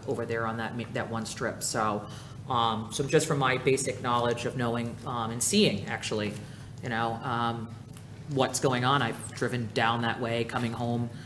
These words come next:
after, you know, a late marching band competition, and have seen a lot of different things just from a by-, bystander who's not out late, happened to be passing off the highway at twelve o'clock in the morning, um, and,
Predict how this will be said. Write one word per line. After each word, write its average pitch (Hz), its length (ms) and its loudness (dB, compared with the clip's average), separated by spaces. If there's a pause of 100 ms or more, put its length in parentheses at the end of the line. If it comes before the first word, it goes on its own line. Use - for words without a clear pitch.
(220)
after, 117 480 2
you 113 120 0
know, 117 100 0
a 117 40 2
late 120 280 2
marching 143 340 4
band 110 220 -2
competition, 117 720 -2
and 113 220 -4 (100)
have 120 120 -6
seen 127 200 -2
a 113 60 -2
lot 117 240 0
of 117 120 -2 (420)
different 135 340 4
things 123 320 -2
just 117 320 -2
from 117 200 -2
a 110 60 0
by-, 117 220 2
bystander 123 600 0
who's 120 240 0
not 123 140 0
out 170 240 6
late, 120 220 2 (140)
happened 120 340 -2
to 113 40 -4
be 117 60 -2
passing 117 380 0
off 113 160 0
the 117 60 -2
highway 113 280 2
at - 80 -4
twelve 104 180 -2
o'clock 110 440 -2 (360)
in 120 80 -4
the 120 60 0
morning, 135 340 0 (200)
um, - 240 -10 (200)
and, 123 500 -4